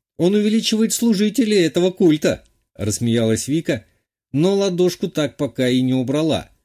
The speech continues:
Наоборот, стала осторожно массировать мою грудную клетку. «Гематому убираю, ничего личного»,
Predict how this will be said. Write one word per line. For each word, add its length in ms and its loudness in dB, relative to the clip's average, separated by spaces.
Наоборот, 680 -2
стала 480 -2
осторожно 560 0
массировать 680 -2
мою 280 -2
грудную 440 -2
клетку. 520 -6
«Гематому 680 2
убираю, 460 2
ничего 380 -2
личного», 560 -2